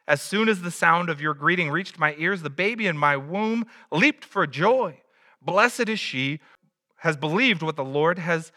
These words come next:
said to her will be accomplished." I find it interesting as we look at this moment that Luke records right after the encounter with the angel that Mary goes and has her faith confirmed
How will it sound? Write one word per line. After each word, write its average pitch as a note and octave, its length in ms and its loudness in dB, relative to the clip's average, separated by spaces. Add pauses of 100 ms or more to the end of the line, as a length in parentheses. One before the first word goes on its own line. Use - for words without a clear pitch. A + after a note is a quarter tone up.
(160)
said A3 400 -8
to C#3 180 -6
her B2 340 -2 (520)
will B2+ 220 -4
be A#2 320 -10
accomplished." - 880 -12 (720)
I B2+ 60 0
find G#3 260 4
it E3+ 80 2
interesting D#3+ 640 -4 (560)
as D3+ 240 4
we D3+ 240 4 (120)
look F#3+ 200 2
at F#3 80 4
this C#3+ 180 0
moment D#3 480 2
that D3 160 2
Luke F#3+ 300 0
records E3 420 2
right E3+ 560 6
after G#3+ 380 8
the C#3+ 160 -2
encounter D#3 340 -2
with D#3+ 120 -4
the E3 100 -8
angel D#3+ 420 -4 (640)
that F3+ 160 8
Mary F#3+ 560 6 (420)
goes G#3 380 6
and F#3+ 100 2
has G3 280 6
her G3+ 140 4
faith B3 420 0
confirmed G3 760 2